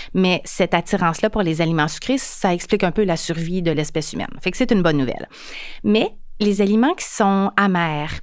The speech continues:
ou plus acides, ça demande de la pratique, ça demande, euh, des expériences et une répétition.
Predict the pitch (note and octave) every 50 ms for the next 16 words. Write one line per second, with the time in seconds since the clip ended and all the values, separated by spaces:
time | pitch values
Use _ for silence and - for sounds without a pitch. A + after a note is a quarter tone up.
0 | - - G3 F#3 F3+ - - A3 A3 G#3+ - - - E3+ D#3+ - - - - B3+
1 | D4+ C#4+ G#3+ E3+ D3+ - - - - - - - - - - - A3+ G#3 G3 G#3
2 | F#3+ G3 G3+ G3+ G#3+ A3+ B3 G#3+ - - E3+ F#3 E3 E3 - - D#3+ D3+ - -
3 | - - - - F3 D#3+ E3 E3 D#3+ E3+ E3+ F3 F#3 G3+ G#3 G3 G3+ - _ -
4 | - - - D#3+ D#3 D#3 D#3 D3 D3 C#3+ C#3+ E3 F#3+ F#3 F3 G3 G3+ - - -
5 | G#3+ E3+ D#3 F3 D#3+ D#3+ G#3 C4+ D#4+ D4+ - - - - - - - - A3+ -
6 | - G#3+ G#3 F#3+ G3+ A3 A3+ G#3 A3+ G3+ - - - - - D3